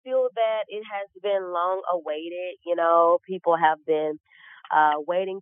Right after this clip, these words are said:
patiently for the opportunity to come out and fellowship. Of course, you know, we had to kinda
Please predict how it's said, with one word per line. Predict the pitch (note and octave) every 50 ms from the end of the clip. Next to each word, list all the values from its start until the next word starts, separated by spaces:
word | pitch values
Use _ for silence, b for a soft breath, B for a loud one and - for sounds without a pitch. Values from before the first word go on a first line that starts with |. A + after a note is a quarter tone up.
| _ - -
patiently | F3 F3 F3 - _ - D#3+ - - D#3 D#3+ D#3 D#3 D3+ - _
for | - E3 D#3+ D#3 D#3 D3+
the | D3+ D#3 - D3+
opportunity | D#3 D#3 - D#3 - _ - E3+ D#3+ D#3+ D#3+ _ - D3+ D#3 D#3 - - E3+
to | D3 -
come | - E3+ D#3+ D#3+
out | D3+ D3+ D3+ D3+
and | C#3+ - -
fellowship. | D#3 D#3 D#3 D#3 - _ - D#3+ D3 D3 _ B B B B B B B
Of | E3 F3+ -
course, | - - G3+ F#3 F3 F3+ - -
you | E3
know, | E3 D#3 D3+ D3+ D3 D3+
we | D3+ D#3 D#3+
had | E3 D#3+ D3+ D3+ - -
to | F3 D3+ C#3+ - -
kinda | D#3+ D#3 D#3 D3+